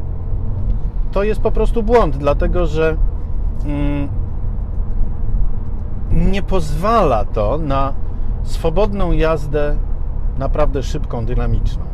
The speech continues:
Oczywiście ci, którzy naprawdę chcą jeździć dynamicznie, i tak wymuszą tę szybką zmianę. Ja też to potrafię, ale to nie do końca ma sens, bo sprzęgło po to ma tak duży skok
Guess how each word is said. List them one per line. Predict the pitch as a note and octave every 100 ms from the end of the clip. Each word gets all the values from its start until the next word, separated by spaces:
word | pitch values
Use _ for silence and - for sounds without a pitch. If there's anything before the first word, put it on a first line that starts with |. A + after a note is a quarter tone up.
| - - - - - - - -
Oczywiście | F3 A3 G3+ F#3+ - D3+
ci, | - G3+
którzy | G3 D#3+ C#3+ C#3 C3+ C3 - A#2+ - B2
naprawdę | B2 B2 B2 A2 -
chcą | - - F3+ F3 C3 -
jeździć | G#2+ - B2+ B2
dynamicznie, | B2+ B2 A2+ G#2+ - B2 D3 - - - - -
i | C#3+
tak | F#3+ D#3
wymuszą | D#3 D#3 C#3+ B2
tę | A#2 A2
szybką | B2+ - A#2+
zmianę. | G2+ A#2 F#2+ - - -
Ja | D3 D#3+
też | B2
to | -
potrafię, | C#3 C3 C3 A2 - A#2 - - - - - - - -
ale | C3 D3 D3+
to | D#3
nie | D#3+
do | E3
końca | D#3 F#3+ F3+
ma | D3+ C#3+
sens, | - D#3+ A2+
bo | G#2+ G2+
sprzęgło | - - E3 E3 D#3+
po | - F3 G3
to | D3 B2
ma | A#2 A2
tak | C#3 C3+
duży | C#3 D3 D3
skok | - G#2+